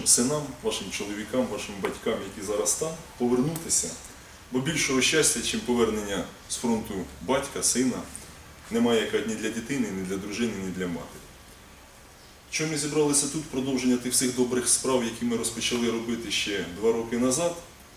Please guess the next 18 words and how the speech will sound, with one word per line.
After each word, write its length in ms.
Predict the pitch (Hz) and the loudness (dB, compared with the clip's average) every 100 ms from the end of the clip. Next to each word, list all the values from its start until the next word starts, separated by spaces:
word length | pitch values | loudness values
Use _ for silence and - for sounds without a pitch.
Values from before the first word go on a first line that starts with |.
| - - - - - - - - | -20 -20 -20 -20 -20 -20 -20 -12
саме 440 | - 127 123 120 110 117 | 0 4 6 6 4 0
під 140 | 117 | 2
егідою 520 | 123 123 113 110 107 98 | 4 4 2 2 0 0
Руслана 340 | 113 - 117 110 | 0 2 4 2
Дмитровича 520 | 110 110 113 110 127 | 0 -4 -2 -2 -2
Богдана, 500 | 123 165 143 131 127 123 | 0 -2 0 0 0 -2
голови 220 | 113 120 | -2 0
нашої 300 | 113 110 110 | 0 -2 -4
партійної 420 | - 107 117 113 113 | -6 -6 -4 -2 -2
організації, 640 | 113 113 120 123 - 107 | -2 -4 0 0 0 -4
який 140 | 107 | -4
всіляко 440 | - - 117 101 98 | 2 4 4 2 0
допомагає, 800 | 104 98 104 104 107 101 98 82 85 | -6 -4 -4 -2 0 0 0 -4 -4
незалежно 460 | 107 120 117 104 110 | 2 2 2 0 -2
від 200 | 110 107 | -4 -4
того, 140 | 104 | -4
чи 140 | 98 - | -4 -2
це 260 | 117 104 | 2 2